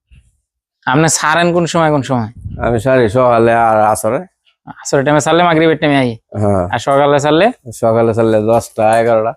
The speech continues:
Speaker 1: দশটা, এগারোটা এর পরে আয় হলে পানি টানি দেন না?
Speaker 2: পানি টানি হাওয়াই, আর পরে, এ, মাগরিবের আজানের আগে গম টম দিয়া, আবার এটা বাচ্চারা দুধ খাওয়াইয়া যায়।
Speaker 1: আহ,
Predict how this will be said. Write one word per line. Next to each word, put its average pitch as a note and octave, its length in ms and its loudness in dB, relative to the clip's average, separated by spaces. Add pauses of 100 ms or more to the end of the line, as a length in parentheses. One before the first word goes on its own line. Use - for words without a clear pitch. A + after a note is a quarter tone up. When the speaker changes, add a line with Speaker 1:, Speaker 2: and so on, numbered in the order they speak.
Speaker 1:
দশটা, C3 340 -4
এগারোটা B2 280 2
এর A#2+ 140 0
পরে A#2 160 -4
আয় A#2+ 160 0
হলে B2+ 220 0
পানি C3 280 -2
টানি B2+ 200 0
দেন A2 140 -8
না? B2 200 -2 (140)
Speaker 2:
পানি A2 260 0
টানি A2+ 200 2
হাওয়াই, A#2+ 360 2
আর A2 160 0
পরে, A2+ 340 0 (380)
এ, A2 40 0 (320)
মাগরিবের A2+ 580 0 (220)
আজানের A2+ 400 0
আগে A2 280 2
গম G#2 280 -2
টম G#2+ 220 -2
দিয়া, A#2+ 380 0 (680)
আবার G#2+ 260 0
এটা A2 260 2
বাচ্চারা G#2+ 380 -2
দুধ G#2 320 -4
খাওয়াইয়া A2+ 360 2
যায়। G#2 280 -4 (640)
Speaker 1:
আহ, A#2 720 -6